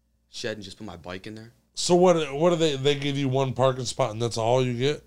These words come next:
Speaker 1: Yeah, I
Speaker 2: In
Speaker 1: think
Speaker 2: a
Speaker 1: so,
Speaker 2: bed? They
Speaker 1: pretty
Speaker 2: give you a
Speaker 1: much.
Speaker 2: parking spot in a bed?
Speaker 1: Pretty much, yeah.
Speaker 2: For fifteen weeks, and then you go what?
Speaker 1: Well, then I go to a base and get the same thing. Well, no, basic training you get nothing.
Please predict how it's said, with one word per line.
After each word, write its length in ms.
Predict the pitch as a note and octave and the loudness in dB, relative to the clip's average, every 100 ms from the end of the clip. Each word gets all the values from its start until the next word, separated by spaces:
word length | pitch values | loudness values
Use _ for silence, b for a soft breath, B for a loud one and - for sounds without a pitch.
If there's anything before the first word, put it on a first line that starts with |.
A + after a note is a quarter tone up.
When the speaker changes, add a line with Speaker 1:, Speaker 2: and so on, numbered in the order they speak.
| _ | _
Speaker 1:
Yeah, 240 | A#2 A2 F#2+ | -12 -10 -10
I 40 | |
Speaker 2:
In 40 | G2 | -6
Speaker 1:
think 140 | A2+ | -2
Speaker 2:
a 60 | A2+ | 0
Speaker 1:
so, 40 | |
Speaker 2:
bed? 240 | A#2+ B2+ C3+ | 2 2 2
They 80 | A#2+ | 0
Speaker 1:
pretty 80 | A2+ | 0
Speaker 2:
give 160 | A#2+ A#2+ | 0 0
you 60 | |
a 40 | A2+ | -2
Speaker 1:
much. 60 | |
Speaker 2:
parking 280 | A2 B2 B2 | 0 0 0
spot 280 | A2 B2+ A#2+ | -4 -2 -2
in 60 | A2 | -4
a 60 | |
bed? 340 | A2 A#2 B2+ C3 - _ | -2 0 0 -4 -16 _
Speaker 1:
Pretty 160 | F#2 | -18
much, 240 | F2+ E2+ - | -16 -18 -18
yeah. 80 | E2 F2 | -20 -18
Speaker 2:
For 180 | - A2 | -6 -4
fifteen 540 | - A#2 - A2+ A2+ | -2 -2 -2 -6 -4
weeks, 340 | A2 A#2 G2+ - | -4 -6 -8 -10
and 100 | G#2 | -8
then 140 | G#2 | -8
you 140 | G2+ G2+ | -8 -8
go 180 | G2 G2 | -6 -6
what? 340 | F#2+ G2 F2+ - _ _ _ _ _ | -4 -6 -8 -14 _ _ _ _ _
Speaker 1:
Well, 140 | G2 | -18
then 100 | G2 | -14
I 80 | G2 | -14
go 140 | F#2+ G2 | -14 -14
to 80 | |
a 60 | F2+ | -14
base 320 | D#2+ F#2 F2+ | -14 -14 -14
and 60 | F2+ | -16
get 80 | F2 | -18
the 60 | - | -18
same 240 | - F2+ | -16 -18
thing. 260 | F2+ F2+ F2 _ _ _ _ | -18 -20 -20 _ _ _ _
Well, 100 | C#3 | -8
no, 260 | C3 G2 - _ | -8 -8 -16 _
basic 300 | A#2+ B2+ B2+ | -12 -10 -10
training 260 | - A#2+ G#2+ | -12 -12 -12
you 100 | G2+ | -12
get 200 | G2 F2+ | -12 -14
nothing. 320 | F#2 F2+ - | -14 -18 -20